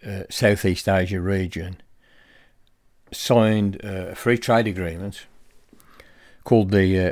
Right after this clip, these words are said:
Regional Comprehensive Economic Partnership, R C E P,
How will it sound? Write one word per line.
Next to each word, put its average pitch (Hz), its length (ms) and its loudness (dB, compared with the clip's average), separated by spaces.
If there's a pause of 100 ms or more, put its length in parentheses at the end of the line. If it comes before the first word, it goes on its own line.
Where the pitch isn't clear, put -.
Regional 120 580 6
Comprehensive 101 960 0
Economic 98 560 -2
Partnership, - 640 -4
R 92 160 -2
C 92 400 -4
E 92 100 -10
P, 92 360 -8